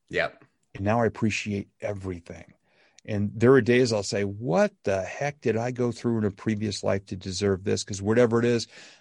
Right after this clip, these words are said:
Speaker 2: I'd go back and endure it again. 'Cause I am really enjoying this journey. As, as tough as some of the days get, I, I just love this.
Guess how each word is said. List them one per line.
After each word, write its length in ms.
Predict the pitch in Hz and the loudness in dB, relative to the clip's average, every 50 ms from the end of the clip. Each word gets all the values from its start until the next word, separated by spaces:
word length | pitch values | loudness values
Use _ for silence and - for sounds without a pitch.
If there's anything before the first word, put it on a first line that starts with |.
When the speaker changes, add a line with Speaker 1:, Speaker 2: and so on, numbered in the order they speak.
| _ | _
Speaker 2:
I'd 180 | - - 127 123 | -8 -8 -6 -2
go 100 | - 120 | -2 -2
back 280 | 98 113 107 110 107 - | 0 0 -2 -2 -2 -4
and 80 | 98 | -6
endure 420 | 95 92 90 - 95 90 87 87 87 | -6 -8 -8 -10 -8 -8 -8 -8 -8
it 60 | 87 | -10
again. 420 | 90 - 95 90 - - - - _ _ _ _ _ _ _ _ _ _ _ _ _ _ _ _ _ _ _ _ _ | -10 -12 -10 -12 -12 -14 -18 -20 _ _ _ _ _ _ _ _ _ _ _ _ _ _ _ _ _ _ _ _ _
'Cause 140 | - 95 - | -10 -8 -6
I 140 | - 131 127 | -4 -2 -2
am 260 | 113 98 90 90 95 | -2 -2 -4 -2 2
really 320 | 110 123 117 101 92 87 | 4 4 4 4 2 -2
enjoying 500 | 82 87 82 92 92 87 82 78 78 80 | -6 -10 -6 -4 -4 -4 -4 -8 -12 -14
this 140 | 80 82 - | -14 -14 -14
journey. 420 | - - 85 78 - - 82 95 _ _ _ - | -12 -12 -14 -14 -16 -18 -20 -20 _ _ _ -8
As, 200 | 104 98 - - - | -8 -8 -6 -2 0
as 140 | 123 107 - | 0 0 2
tough 240 | - 143 147 - | 2 0 0 0
as 80 | 135 113 | 0 0
some 180 | - 131 123 120 | 2 2 2 2
of 60 | 110 | 2
the 60 | 110 | 0
days 320 | 92 92 95 92 92 85 87 | 0 0 0 0 0 -2 -4
get, 300 | - 92 - 78 - - _ _ _ _ _ _ _ _ _ _ _ _ _ _ _ _ _ _ _ _ _ _ _ _ _ _ _ _ - | -6 -6 -6 -6 -10 -14 _ _ _ _ _ _ _ _ _ _ _ _ _ _ _ _ _ _ _ _ _ _ _ _ _ _ _ _ -12
I, 200 | 76 92 110 104 - - 110 | -8 -8 -8 -6 -6 -8 -6
I 20 | 113 | -6
just 260 | - 160 123 - 110 | -6 -8 -8 -8 -10
love 240 | 92 90 98 110 - | -12 -12 -14 -14 -14
this. 340 | - - - - - - | -16 -14 -12 -14 -14 -14